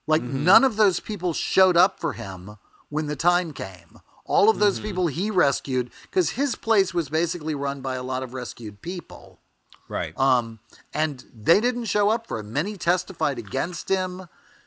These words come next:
Speaker 1: They, um, they really, like, and the guys that he was married to, with the exception of the last one, um,
Speaker 2: Dylan,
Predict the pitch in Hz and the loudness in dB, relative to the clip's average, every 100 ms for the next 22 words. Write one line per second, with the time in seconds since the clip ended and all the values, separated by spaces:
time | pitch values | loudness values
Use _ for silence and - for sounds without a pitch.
0 | _ 147 147 156 135 127 127 131 156 160 | _ -2 0 0 0 2 2 -2 -4 -2
1 | 226 247 233 208 160 151 - - 160 147 | -2 -2 -4 -4 -2 -2 -2 -4 -2 -2
2 | 135 165 220 226 165 156 165 139 127 170 | 0 2 2 0 -2 -2 -2 -4 -6 -4
3 | 220 196 139 139 127 135 - - 156 160 | -4 -4 -4 0 0 0 -4 -6 0 0
4 | 135 196 196 - 214 165 143 123 151 180 | 0 0 0 -4 -8 -6 -4 0 2 0
5 | - 107 101 - 110 110 _ _ _ _ | -4 -12 -14 -14 -18 -20 _ _ _ _
6 | 135 131 120 113 117 127 120 98 76 | 0 4 4 2 -2 -2 -2 -4 -10